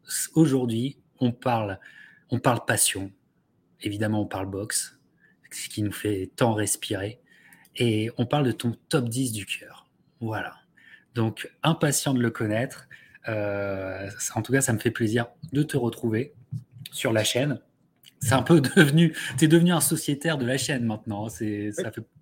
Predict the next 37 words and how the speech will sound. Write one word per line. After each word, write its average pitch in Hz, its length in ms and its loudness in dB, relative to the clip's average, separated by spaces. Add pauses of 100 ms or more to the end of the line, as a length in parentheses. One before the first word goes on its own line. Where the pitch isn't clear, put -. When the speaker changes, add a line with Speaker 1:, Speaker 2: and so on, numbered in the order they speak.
(120)
Speaker 1:
plusieurs 131 300 -2
Speaker 2:
Alors, 123 200 0 (720)
trois 143 180 6
ou 139 40 4
quatre 147 260 2
fois 190 340 -2 (240)
Speaker 1:
C'est - 140 -4
Speaker 2:
que, - 60 2
Speaker 1:
ça. 139 320 0 (280)
Speaker 2:
que 120 60 -4 (280)
chez 127 100 -6
toi. 156 260 -8 (380)
Speaker 1:
Ouais, 135 180 0
c'est - 160 -6
ça. 147 320 -4 (180)
Et, 113 320 -2
euh, 101 100 -4 (280)
et 120 260 -2
ça - 260 0
fait 196 160 -4
vraiment 175 240 0
plaisir 196 260 2
parce - 120 -8
que, 131 80 2 (1500)
euh, 123 300 6
à 139 80 6
la 131 80 8
différence 143 540 0
de, 107 460 -4
de 107 120 -2
mes 120 200 2
autres 131 200 -2
invités 117 300 -4
pour 117 160 -6
l'instant, 135 340 -4
toi, 135 240 -2
t'es, 98 340 -8